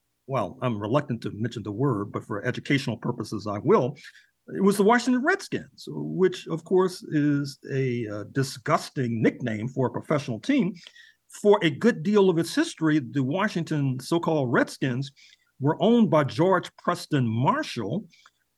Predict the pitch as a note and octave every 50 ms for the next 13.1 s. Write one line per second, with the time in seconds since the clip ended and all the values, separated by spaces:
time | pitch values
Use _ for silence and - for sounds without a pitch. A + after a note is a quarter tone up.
0 | _ _ - C3 - E3+ F#3 F#3 F3 E3+ E3+ E3+ E3+ - D3+ C#3+ D#3 D3+ C#3 D#3
1 | E3 E3+ E3 D3+ C3 C#3+ C3 C3+ D3 E3+ F3+ F#3+ G3+ G3+ F#3+ F#3 F#3+ F3+ F3 -
2 | - - - _ _ _ _ _ _ _ _ - F3+ F3+ E3+ - - - F#3+ F#3+
3 | - - D#3 D3+ D3+ D3+ - F3+ F3 F3 - - E3 E3 D3+ C#3 - - D#3 G3
4 | C#4 D4+ F#3+ A#2 G#2 A#2+ C#3 - - D3+ C3+ C3+ D#3 E3+ F3 D#3+ C#3+ - - -
5 | - - - D3+ C#3 C#3+ D3+ D3 C#3 C3+ C#3 - - A2 - - D#3+ D#3 E3+ E3
6 | E3 D#3+ D3 B2 C#3 C3 A2+ A2+ C3+ F3+ C4 B3 - - A2 A#2 C3 C3+ C3 C3
7 | - - C3+ C3+ - D3+ C#3+ C#3 C#3 C#3 - - _ _ _ _ C#3+ C#3 - -
8 | - F3 F3 F3 - D3+ C#3+ B2+ A2+ B2 C#3+ D3 C3 C3+ - - D4 - - E3
9 | C#3+ C3+ - C#3 B2+ C3 C#3+ C#3 - E3 D#3 D3 C3+ B2+ D#3+ A#3 C4+ A3 C#3+ C3+
10 | D#3 F#3+ - - - - _ _ _ _ _ C#3 C#3+ C#3 D3 D3 C3+ C#3+ C#3 D#3
11 | G3+ A3 D#3+ C3+ B2+ C#3 C3 B2+ - - G3 B3+ - A#3+ E3 A2+ C#3 A#2+ - C3+
12 | A2+ F#2+ - G#2+ G#2+ A#2 C#3+ - - - C3+ B2 C#3+ F3+ A3 E3+ D3 C#3 C3+ C3
13 | C3+ -